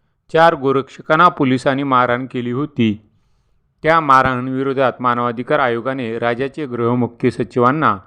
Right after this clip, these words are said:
आठ लाख रुपये दंड थोठावला आहे. या विषयावर नांदेडमधील आदित्य हॉटेल येथे विश्व हिंदू परिषद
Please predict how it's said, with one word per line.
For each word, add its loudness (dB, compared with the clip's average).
आठ 2
लाख 0
रुपये -4
दंड 2
थोठावला 2
आहे. 0
या 4
विषयावर 0
नांदेडमधील 2
आदित्य -2
हॉटेल -2
येथे 0
विश्व 2
हिंदू 0
परिषद -2